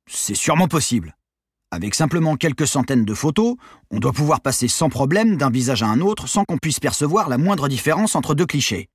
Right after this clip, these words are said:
Pour un enfant de six ans qui ne reverra jamais d'autres images de son père, qui n'a de lui qu'une seule photo pour soutenir sa mémoire visuelle, il est tout à fait vraisemblable que cette photo s'impose dans ses souvenirs, même si elle devient contradictoire avec ses propres souvenirs réels.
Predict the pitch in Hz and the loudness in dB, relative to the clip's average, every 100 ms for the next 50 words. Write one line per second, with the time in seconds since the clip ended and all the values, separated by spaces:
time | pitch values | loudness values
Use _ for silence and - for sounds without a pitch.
0 | _ _ _ _ _ - 165 175 202 220 | _ _ _ _ _ -4 0 2 4 2
1 | 208 220 196 196 - 143 143 143 135 131 | 2 0 2 0 2 2 2 2 0 2
2 | 147 147 135 135 113 101 123 117 98 95 | 2 0 0 -2 -2 0 0 0 -4 -6
3 | 98 190 214 170 _ _ _ - 98 113 | -2 0 0 -4 _ _ _ -6 -4 0
4 | 139 147 139 - 127 - 127 - 139 143 | 0 2 0 0 0 2 0 0 0 0
5 | 123 87 - 104 117 110 - 87 92 98 | -2 -4 -6 -4 -2 -2 -2 -2 -2 -2
6 | 104 92 120 180 202 - - - _ - | -4 -2 0 0 -2 -8 -20 -20 _ -14
7 | 73 - 127 151 131 147 110 117 113 120 | -12 -6 -2 0 0 0 0 -2 0 2
8 | 226 175 147 135 123 - 120 196 208 135 | 2 0 -2 -2 -4 -4 -2 -2 0 0
9 | 117 175 156 247 165 - 208 220 120 90 | 0 -2 -2 -2 -2 0 2 2 0 -6
10 | - - 113 135 - 90 95 117 120 - | -10 -2 0 0 -2 -2 -2 -2 0 -2
11 | - 113 98 151 185 139 120 - 101 - | 0 -2 0 0 2 0 -2 -4 -4 -2
12 | 165 - - 110 151 - 110 85 71 | -2 -2 -2 0 0 0 -4 -4 -8